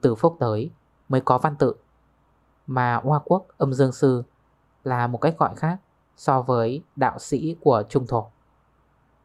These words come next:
Tiền thân đều là thuật sĩ thời kỳ tiền tần.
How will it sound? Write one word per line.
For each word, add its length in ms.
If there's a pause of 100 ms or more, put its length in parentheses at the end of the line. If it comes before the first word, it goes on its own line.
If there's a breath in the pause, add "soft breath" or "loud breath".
(140)
Tiền 200
thân 280 (460)
đều 240
là 380 (140)
thuật 160
sĩ 440 (180)
thời 200
kỳ 240
tiền 220
tần. 200